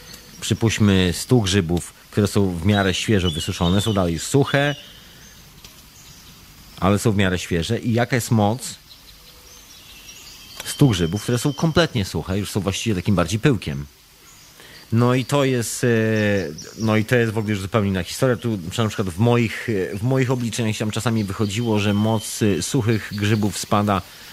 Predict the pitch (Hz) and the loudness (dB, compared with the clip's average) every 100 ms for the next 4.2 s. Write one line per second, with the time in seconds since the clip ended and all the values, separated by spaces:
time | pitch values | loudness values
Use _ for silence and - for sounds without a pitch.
0 | - - - 131 160 147 135 139 127 104 | -20 -8 -2 2 4 4 2 2 2 0
1 | 92 107 104 90 95 95 90 92 92 87 | -2 -2 -2 0 2 2 2 0 -2 -2
2 | - 92 92 92 90 87 92 113 98 90 | -2 0 2 2 2 0 -2 -2 -4 -2
3 | 90 95 85 107 92 92 95 - 92 82 | -2 -4 -4 -2 -2 -2 -4 -2 0 0
4 | 87 95 | -2 -6